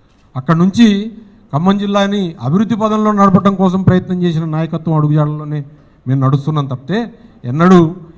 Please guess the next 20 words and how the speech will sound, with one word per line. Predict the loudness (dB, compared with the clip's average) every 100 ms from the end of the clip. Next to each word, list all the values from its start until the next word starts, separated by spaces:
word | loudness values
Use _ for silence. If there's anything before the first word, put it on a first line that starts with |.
| -6
ఎవరి | 0 4
జోలికి | 6 8
పోయిన | 6 6
వాళ్ళం | 4 4
కాదు. | 2 0 -2 -12 -20 _ _ _
అందులో | -8 -2
ఇంకొకటి | -2 0 0 2 0
ఏంటంటే, | -2 -2 -2 0
ఆ | 0 0
అల్లిన | 0 0
కథలో | 0 -2 2 4 4 2 -2 -12 -20 _ -10
ఎంత | -6
ఘోరం | -2 2 4 4
అంటే | 2 2 0 0 -4 -14 -20 _ _
దారుణమైంది. | 2 4 4 4 4 2 0 0 -8 -20 _ _
అద్భుతమైన | -6 2 4 4 2 2
ఆదరణ | 2 2 0 0 -2
ఆయనకు | -2 -2 -2 -4
వస్తున్నప్పుడు, | -4 -4 -2 -2 -2 -4 -6 -14 -20 _ _ _
ఆ | -4